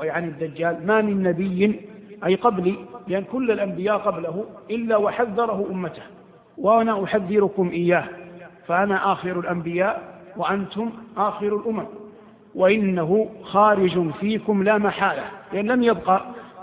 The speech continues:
أمة حتى يخرج فيها الدجال، هو خارج في هذه الأمة، أمة الإجابة التي آمنت، أو أمة الدعوة التي بعث إليها النبي صلى الله عليه وسلم، وهم متلازمان حياة، فهو خارج فيكم لا محالة.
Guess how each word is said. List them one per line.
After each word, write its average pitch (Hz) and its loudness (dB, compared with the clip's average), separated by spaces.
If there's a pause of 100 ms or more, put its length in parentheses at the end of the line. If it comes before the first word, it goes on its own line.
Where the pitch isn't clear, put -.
أمة 214 4
حتى 185 0
يخرج 180 0
فيها 170 -2
الدجال، 165 -4
هو 202 0
خارج 185 -2
في 170 -4
هذه 180 0
الأمة، 208 -4 (340)
أمة 202 4
الإجابة 180 2
التي 156 -2
آمنت، 190 0
أو 240 4
أمة 226 0
الدعوة 180 0
التي 180 -6
بعث 180 -8
إليها 175 -4 (480)
النبي 185 0
صلى 175 -2
الله 165 0
عليه 160 -2
وسلم، 202 -4
وهم 185 -2
متلازمان 175 0 (220)
حياة، 170 0 (280)
فهو 214 6
خارج 214 2
فيكم 185 0
لا 175 4
محالة. 151 -2